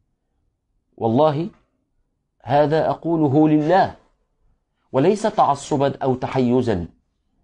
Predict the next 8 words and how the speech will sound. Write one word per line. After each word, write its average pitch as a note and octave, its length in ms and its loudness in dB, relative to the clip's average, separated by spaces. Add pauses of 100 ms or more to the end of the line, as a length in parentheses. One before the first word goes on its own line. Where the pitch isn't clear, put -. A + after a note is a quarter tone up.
(320)
لا E3 440 2
دين D#3 420 0
يؤاخي C#3+ 720 0
العقل C#3+ 540 0
والعلم C#3 520 2 (480)
مثل D3 400 0
دين B2 320 2
أحمد F#2+ 380 -4